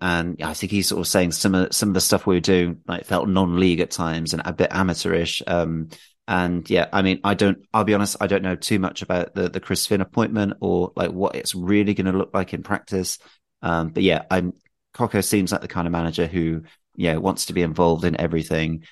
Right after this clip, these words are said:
uh, wants to really have a hand in every part of the club's operation. So he will certainly have had a say, and probably he would be someone, you know, he, he would have been the person to say, "Hey, we need to go out and get this person." Um, so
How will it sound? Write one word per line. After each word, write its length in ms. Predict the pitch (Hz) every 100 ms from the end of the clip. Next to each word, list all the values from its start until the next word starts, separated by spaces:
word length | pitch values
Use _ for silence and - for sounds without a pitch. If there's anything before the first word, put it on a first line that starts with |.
| _ -
uh, 300 | 82 80 78
wants 260 | 90 90 -
to 100 | 87
really 220 | 90 85
have 120 | 82
a 40 | 80
hand 400 | - 82 82 82
in 160 | 85 85
every 200 | 85 82
part 200 | 85 -
of 60 |
the 60 | 80
club's 300 | 85 78 98
operation. 440 | - 80 78 80
So 240 | - 85 - - -
he 140 | 107 98
will 80 | 87
certainly 360 | - 87 80 80
have 120 | 80
had 140 | 82
a 40 | 78
say, 320 | - 80 80
and 120 | 80
probably 500 | - 87 85 82 80
he 140 | 82 87
would 80 | 82
be 220 | 82 80 -
someone, 580 | - 98 85 82 80 80 _
you 100 | 90 82
know, 60 | - _ _ _
he, 160 | 95 92
he 140 | - 104
would 140 | 98
have 40 | 90
been 100 | 85
the 40 |
person 300 | - 85 87
to 60 | 78
say, 400 | - - 82 78
"Hey, 240 | 90 80
we 140 | 78 87
need 140 | 80
to 60 | -
go 100 | 82
out 100 | 80
and 100 | -
get 140 | 80
this 180 | - -
person." 460 | - 78 - 78 - - - _ _
Um, 360 | 85 80 78 78
so 360 | - 90 82